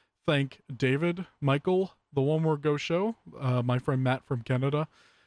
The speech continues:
and Lowry. Uh, thank you to these people for, uh, helping us out through the Patreon. If you want to back us on Patreon, that would be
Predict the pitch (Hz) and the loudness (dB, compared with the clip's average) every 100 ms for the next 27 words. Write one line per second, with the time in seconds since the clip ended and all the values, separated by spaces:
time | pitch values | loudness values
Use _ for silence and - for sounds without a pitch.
0 | _ _ _ 135 135 131 147 147 170 147 | _ _ _ 2 2 2 2 2 2 2
1 | 127 113 113 123 123 147 143 151 - 139 | -2 -4 -4 -2 -2 -2 -4 -4 -2 -2
2 | 135 131 127 123 - 139 135 120 - 127 | -2 0 0 -2 -2 -2 -2 -4 -2 0
3 | 127 127 123 123 120 _ _ _ - 131 | 2 0 0 -2 -6 _ _ _ -2 0
4 | 139 135 127 139 131 135 143 135 131 - | 0 0 -2 -4 -4 -4 -2 -2 -2 -4
5 | 151 - 135 123 117 117 110 - _ _ | -6 -4 -2 0 0 -2 -4 -8 _ _
6 | _ _ _ _ _ _ _ _ _ _ | _ _ _ _ _ _ _ _ _ _
7 | _ _ _ 143 143 165 160 160 170 - | _ _ _ 0 4 4 4 2 -2 -4
8 | - - 151 147 156 160 156 139 147 - | -12 -6 0 2 0 0 -2 0 -2 0
9 | 143 131 131 131 131 131 123 | -2 0 -2 -2 0 0 0